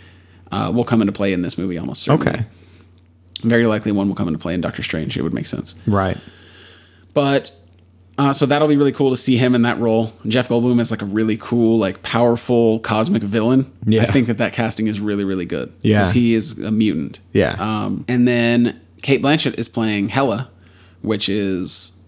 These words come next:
Speaker 1: Loki's daughter, who's the main villain in the Ragnarok storyline in the comics.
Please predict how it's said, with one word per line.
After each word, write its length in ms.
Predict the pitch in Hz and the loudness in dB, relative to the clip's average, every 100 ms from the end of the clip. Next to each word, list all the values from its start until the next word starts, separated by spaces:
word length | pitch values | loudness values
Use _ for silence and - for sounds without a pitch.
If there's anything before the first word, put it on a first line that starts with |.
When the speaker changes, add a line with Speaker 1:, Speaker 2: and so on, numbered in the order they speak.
| _ - - - | _ -20 -16 0
Speaker 1:
Loki's 340 | 127 131 127 | 2 2 0
daughter, 420 | - 107 98 117 - - - - - | 0 0 0 -4 -8 -18 -20 -20 -12
who's 340 | - 131 113 - | -4 -2 -2 -6
the 140 | 165 | -2
main 340 | 117 131 135 113 | 0 2 0 0
villain 380 | 127 123 104 | 0 0 -2
in 320 | - 107 104 104 | -4 -4 -2 -2
the 80 | |
Ragnarok 380 | 104 104 101 87 | -2 -2 -2 -4
storyline 360 | - 110 95 87 | -4 -2 0 -2
in 60 | |
the 60 | 76 | -4
comics. 420 | - 50 - - | -6 -10 -10 -16